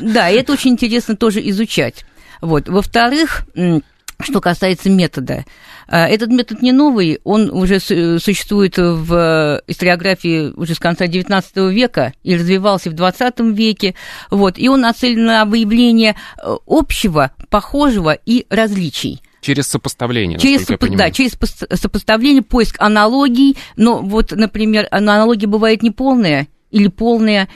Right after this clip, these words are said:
Speaker 1: или частичная. А, есть такое вот еще понятие, как гомология.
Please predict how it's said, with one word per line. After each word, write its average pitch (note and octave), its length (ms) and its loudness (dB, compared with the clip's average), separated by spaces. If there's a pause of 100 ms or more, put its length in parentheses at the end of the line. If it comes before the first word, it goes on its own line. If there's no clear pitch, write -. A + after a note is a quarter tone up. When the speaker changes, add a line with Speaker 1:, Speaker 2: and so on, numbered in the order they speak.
(140)
Speaker 1:
или A3+ 160 2
частичная. G#3+ 760 0 (240)
А, E3+ 360 0 (240)
есть A#3 320 0
такое A#3 240 -2
вот G#3 160 -2
еще G3 160 0
понятие, G#3+ 320 0
как F#3+ 160 -2
гомология. F#3+ 720 0